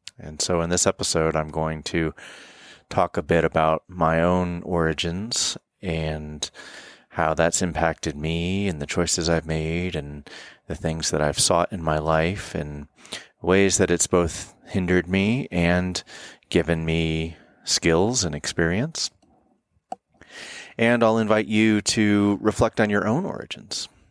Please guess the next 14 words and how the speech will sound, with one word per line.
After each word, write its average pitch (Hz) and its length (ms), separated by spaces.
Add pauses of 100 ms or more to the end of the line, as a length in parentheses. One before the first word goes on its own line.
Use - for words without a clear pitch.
(1200)
This - 180
is 82 140
a 82 300 (360)
good 92 380
time 92 300
of 85 80
year, 98 640 (920)
a 90 60
good 90 480
process 95 680
to - 120
really 92 520 (520)
reflect 92 600
back 90 320